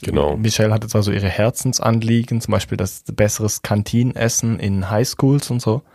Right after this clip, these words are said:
Speaker 2: Das fand ich sehr cool. Ich glaube, dazu würde ich sie einfach ein bisschen fragen. Aber ich, vielleicht muss man auch gar nichts fragen, vielleicht haben sie auch Fragen.
Speaker 1: Ja.
Speaker 2: <laughs> Meinst du,
Speaker 1: Wer
Speaker 2: Michelle
Speaker 1: sind sie?
Speaker 2: hätte, mein
Speaker 1: Wer sind sie und was wollen sie von mir?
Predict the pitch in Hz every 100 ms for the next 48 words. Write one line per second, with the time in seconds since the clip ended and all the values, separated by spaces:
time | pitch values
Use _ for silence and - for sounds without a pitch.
0 | - - - - 101 90 98 123 - 123
1 | 117 95 - - 104 98 101 - 95 90
2 | 92 92 92 95 - _ - - - -
3 | - 107 101 - 95 - 90 92 85 92
4 | - _ _ - - 113 113 120 123 123
5 | 175 220 143 117 110 107 - - 104 127
6 | 139 120 110 - - 117 117 110 107 180
7 | - 101 98 92 98 - _ - 80 87
8 | - _ _ _ - 127 113 156 - 151
9 | - 156 151 165 160 85 80 139 156 190
10 | - 202 151 101 92 85 85 76 101 139
11 | 85 - 82 78 80